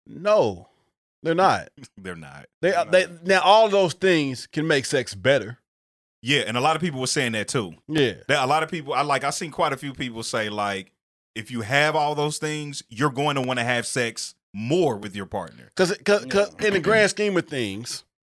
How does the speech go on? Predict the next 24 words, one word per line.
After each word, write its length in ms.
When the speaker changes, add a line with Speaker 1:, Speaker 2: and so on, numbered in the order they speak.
Speaker 1:
like 160
he's, 180
like 260
the 60
word, 300
eh, 180
what 220
he 80
said, 160
in 80
the 60
grand 260
scheme 160
Speaker 2:
Right, 80
Speaker 1:
of 140
things. 100
Speaker 2:
right, 280
Speaker 1:
In 100
Speaker 2:
right. 100
Speaker 1:
the 60
grand 320
scheme 280
of 120
things, 520